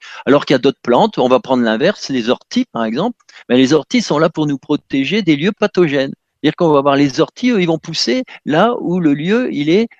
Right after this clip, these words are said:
disons, négatif, il est pas très bon. Et c'est très bien parce qu'un gamin, bah, il, il voit les orties, il va pas s'en approcher. Et pourquoi ? Bah, parce qu'en plus, ce lieu-là, il est pas très bon.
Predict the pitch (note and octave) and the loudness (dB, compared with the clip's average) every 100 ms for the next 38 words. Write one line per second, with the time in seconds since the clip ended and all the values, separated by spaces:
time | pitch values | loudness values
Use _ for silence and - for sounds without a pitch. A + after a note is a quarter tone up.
0 | _ C3+ C3+ G3+ F#3 D#3+ C#3 A#2+ - G#3+ | _ -8 -4 -2 0 0 2 0 -2 -6
1 | A#3 D3+ B2 - - B2+ A2+ C#3 B3+ - | -4 -4 -2 -4 -4 -4 -2 -4 -4 -10
2 | _ _ _ - - C3+ C3 C#3 C#4 - | _ _ _ -8 -4 -2 -2 -2 -4 -6
3 | - - B2+ B2+ B2 A2 D3 B3 D#3 A#2 | -12 -6 -2 0 2 2 2 0 0 0
4 | A#2 G#2+ _ _ A#2 A#2 C3 G#2+ A2 - | -2 -6 _ _ -4 2 2 2 0 -2
5 | G#3 G3 B2 E3 F#3 F#3 C#3+ B2+ - F#2+ | -2 0 0 -2 -2 -2 -2 -6 -8 -12
6 | G#2 _ _ G#2+ A2+ - F3 F3 A2+ G#2+ | -14 _ _ -10 -10 -4 -2 -2 -4 -8
7 | - G#2+ - F#3 - A2 G#2+ G2+ D#3 D#3 | -6 -6 -6 -12 -8 -6 -6 -2 -2 -2
8 | B2 B2+ - G#2 | -4 -8 -8 -12